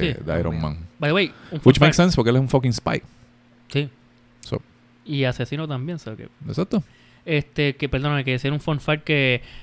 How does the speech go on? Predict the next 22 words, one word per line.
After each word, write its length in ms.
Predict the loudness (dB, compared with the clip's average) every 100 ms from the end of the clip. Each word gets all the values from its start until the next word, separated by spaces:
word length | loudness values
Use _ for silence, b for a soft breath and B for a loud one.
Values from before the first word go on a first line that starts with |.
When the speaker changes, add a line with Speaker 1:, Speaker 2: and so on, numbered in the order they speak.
| B -6
Speaker 1:
Cli-, 300 | 0 2 2 2
eh, 720 | 0 0 0 -2 -2 -4 -6 -10 _ _ -6
Jeremy, 920 | 0 0 0 0 0 2 2 0 -2 0
Jeremy 380 | 2 2 0
Renner, 560 | 0 0 -2 -2 -4 -6 -6
sí, 160 | -6 -2
se 80 | -2
llama 120 | -2
así, 220 | -2 -4 -6
ya 120 | -2
lo 60 | -2
hice 120 | 0
gallito, 300 | -2 -2 -6 2
Jeremy 580 | 4 4 2 0 0 -2
Renner, 380 | -2 -2 -4 -6 B B B B _ -6
y 640 | -2 0 0 -2 -2 -4 -2
él 340 | 0 0 2
entrenó 460 | 0 0 0 0 0
con 380 | 0 0 0 0
arqueros 360 | -2 2 4 6
olimpi-, 440 | 6 4 2 0 2
olímpicos 680 | 2 2 2 0 0 -2